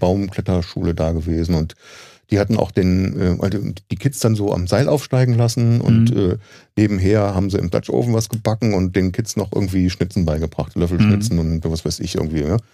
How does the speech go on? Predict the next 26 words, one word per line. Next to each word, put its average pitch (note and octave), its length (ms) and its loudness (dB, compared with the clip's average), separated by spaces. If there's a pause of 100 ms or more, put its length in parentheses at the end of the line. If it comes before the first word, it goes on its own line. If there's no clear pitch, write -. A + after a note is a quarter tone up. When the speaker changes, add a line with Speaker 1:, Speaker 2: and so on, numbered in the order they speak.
(380)
Speaker 1:
Und B2 80 2
da B2 100 4
waren C#3+ 120 2
die C3 60 4
den B2 60 4
ganzen - 240 -4
Tag, D#3 240 -2
waren C#3 80 2
die D#3 60 -2
unterwegs A#2 500 0
und A#2 160 -2
wurden B2 180 2
da A#2+ 60 2
irgendwie A#2 220 2
beschäftigt A2 500 -4
von - 140 -4
irgend-, C#3 320 0 (120)
ja, - 140 0 (420)
du - 100 -4
konntest F3 240 -2
die C#3 60 0
bedenkenlos D#3 540 0
da B2+ 80 -2
irgendwie A#2+ 180 0
laufen C#3 320 0
lassen. C#3 360 -2